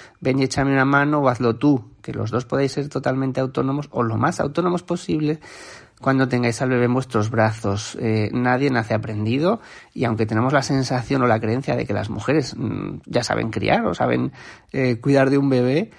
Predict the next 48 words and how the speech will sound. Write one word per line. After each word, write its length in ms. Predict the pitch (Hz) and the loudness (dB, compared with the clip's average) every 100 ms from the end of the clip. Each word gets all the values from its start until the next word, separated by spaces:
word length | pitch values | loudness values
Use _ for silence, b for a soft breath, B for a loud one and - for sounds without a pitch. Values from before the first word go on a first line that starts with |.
| B B | B B
no 260 | 139 139 175 | -2 2 4
tiene 260 | 170 170 147 | 6 4 4
por 160 | 135 | 2
qué 120 | - 120 | 0 -2
ser 180 | 127 | 0
así. 440 | 113 113 - 147 165 | 0 0 0 2 4
En 80 | 131 | 2
la 100 | 117 | 2
mayoría 260 | 110 113 | 2 2
de 40 | 117 | 2
los 160 | 123 | 0
casos 280 | - 120 156 | 0 0 0
están 240 | 135 120 | -2 0
igual 200 | 120 120 | 0 0
de 100 | 117 | -2
perdidas 340 | 123 123 127 131 | -2 -4 -4 -6
que 100 | 113 | -6
nosotros. 380 | 110 127 - 127 | -4 -4 -6 -6
Lo 80 | |
que 80 | 110 | -6
pasa 140 | - 113 | -6 -6
es 60 | |
que 80 | 113 | -2
la 100 | 113 | -2
responsabilidad, 960 | 113 113 113 110 - 117 127 127 135 147 B B B B - | -2 -4 -4 -4 -4 -4 -2 0 0 0 B B B B -4
eh, 340 | 151 151 147 | 2 2 2
que 100 | 151 | 0
sienten 420 | 139 156 147 131 | 4 4 4 2
es 120 | 131 131 | 0 2
tan 160 | 147 | 2
grande 380 | 139 143 147 156 | 4 4 4 2
que, 220 | 147 120 | 2 0
que 260 | - 117 107 | 0 0 0
si 180 | 107 117 | -2 -2
no 140 | 131 | 0
saben 240 | 131 131 | 0 -2
aprenden 340 | 139 117 123 131 | -2 -2 0 0
muy 160 | 123 | 0
rápido, 360 | 120 120 - 110 | 0 -4 -6 -6
¿no? 160 | - - B B B B - | -6 -8 B B B B -8
Eh, 340 | - 110 104 - | 0 2 0 2
vale 280 | 117 117 | 2 4
la 220 | 127 120 117 | 4 2 2
pena 360 | 120 120 131 | 2 2 0
que 80 | 131 | 0
nosotros 240 | 113 117 | 0 -2
como 200 | - 113 | -2 0
pareja 560 | 107 104 107 110 131 | 2 2 0 0 2